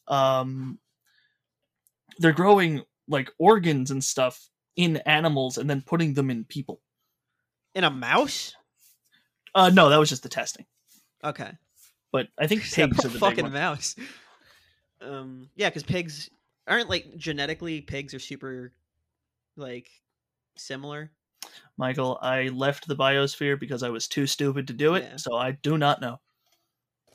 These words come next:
Speaker 1: Four months
Speaker 2: Okay.
Speaker 1: into that, and I was like, "I'm a writer now."
Speaker 2: Okay, and so then you did journalism.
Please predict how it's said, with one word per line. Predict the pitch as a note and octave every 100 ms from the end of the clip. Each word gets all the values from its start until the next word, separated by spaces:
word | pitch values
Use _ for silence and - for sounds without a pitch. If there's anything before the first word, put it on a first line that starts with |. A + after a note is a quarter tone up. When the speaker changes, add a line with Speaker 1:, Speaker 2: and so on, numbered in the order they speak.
| _ _ _ _ _ _ _ _ - - - - _ _ _ _
Speaker 1:
Four | - D3+ C#3+
months | C3 C3
Speaker 2:
Okay. |
Speaker 1:
into | C#3 B2+
that, | C3+
and | -
I | B2+
was | B2+
like, | A#2+
"I'm | C3+ C#3
a |
writer | A2+ B2+ C3 A#2
now." | A#2 B2 A#2+ _ _ _ _ _
Speaker 2:
Okay, | C#3+ C#3+ C3 D#3
and | C3+
so | -
then | C3+ C3
you | C#3
did | C#3+ C#3
journalism. | C#3 B2+ B2 A#2+ B2+ C#3